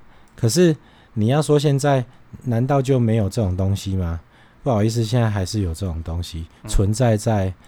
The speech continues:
Speaker 1: 日本的威士忌里面。就那个本坊酒造哈，
Speaker 2: 嗯。
Speaker 1: 那个 Mas，
Speaker 2: 嗯。
Speaker 1: Mas 他们后来，我不知道这个是因为想要复古，还是说，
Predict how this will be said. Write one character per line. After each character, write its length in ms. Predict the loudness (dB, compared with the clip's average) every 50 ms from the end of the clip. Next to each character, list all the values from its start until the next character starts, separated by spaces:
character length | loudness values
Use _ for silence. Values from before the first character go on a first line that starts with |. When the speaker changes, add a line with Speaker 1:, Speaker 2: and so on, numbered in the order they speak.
| -12 -2
Speaker 1:
日 140 | 0 0 0
本 200 | 0 0 -2 -2
的 240 | -2 -4 -4 -6 -6 -10 -16 -20 -20 -20 -10 -4
威 100 | -4 -4
士 160 | -2 -4 -6
忌 240 | -4 -4 -4 -4 -4
里 80 | -6 -6
面。 260 | -6 -6 -6 -6 -8 -10 -16 -20 -20 -20 _ _ -20 -20 -20 -20 -20 -20 -20 -6
就 260 | -2 0 0 2 2
那 160 | 2 0 0
个 520 | 2 2 2 2 2 0 0 0 -2 -4 -6 -10 -18 -20 -20 -18 -2 0
本 180 | 2 2 2
坊 240 | 2 2 0 0 0
酒 220 | 0 0 -2 -2
造 280 | -2 -2 -2 -2 -2 -2
哈， 220 | -4 -6 -6 -8 -10 -12 -14 _ -10
Speaker 2:
嗯。 80 | -8 -6
Speaker 1:
那 60 | -4
个 120 | -2 0
Mas， 440 | 0 0 0 0 0 -2 -4 -8 -10 -12 -18 _ _ _ _ -20 -18
Speaker 2:
嗯。 160 | -16 -16 -16 -10 -4
Speaker 1:
Mas 280 | 0 0 0 0 0 0
他 120 | 0 2
们 160 | 2 2 2 2
后 200 | 2 2 4 4
来， 220 | 2 2 0 -2 -4 -10 -18 -20 _ -8
我 100 | -6 -4
不 80 | -2 0
知 60 | 0
道 80 | 0
这 140 | 0 0 0
个 120 | 0 0 0
是 400 | 0 -2 -2 0 0 0 -2 -4 -8 -14 -20 -20 -20 -20 -20 _ _ _ _ _ -20 -20 -20 -20 -20 _ _
因 280 | 0 2 2 4 4
为 260 | 4 4 4 4 2 2
想 320 | 0 -2 -4 -2 -2 0
要 460 | 0 -2 -2 0 -2 -2 -2 -2 -4 -6 -10 -16 -20 -20 -20 -20 -20
复 420 | -16 -16 -14 -6 -2 0 0 0 0
古， 320 | -4 -6 -8 -8 -6 -6
还 200 | -4 -2 -2 -2
是 160 | 0 -2 -2 -2
说， 360 | 0 0 0 0 0 -2